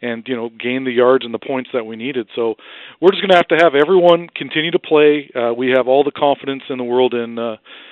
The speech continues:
uh, Mister O'Connor, and, uh, we're, you know, I'm, I'm excited to see him step up and, uh, us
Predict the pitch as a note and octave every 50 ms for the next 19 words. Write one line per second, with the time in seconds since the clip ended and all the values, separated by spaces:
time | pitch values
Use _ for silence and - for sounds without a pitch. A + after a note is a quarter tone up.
0 | - _ - B2 B2 B2 C3 B2 - C#3+ C#3 C3 - - C3+ C3 C3+ D3 D3+ C3+
1 | B2 A#2 A#2 A2 A#2+ A#2 A#2 A#2 A2+ B2 B2 B2 B2 B2+ - C3 B2+ A#2 A2+ A#2
2 | A#2 B2 A#2+ B2 B2 A#2+ - - - C#3+ C#3 C#3 A2+ B2+ A#2 - - D3 C#3 A#2+
3 | C#3 F3 G3 F#3 - - D3 C3+ B2 - C3 C#3+ E3+ _ - C3 B2 B2+ A2+ B2
4 | B2 C#3+ C#3+ C#3 C#3+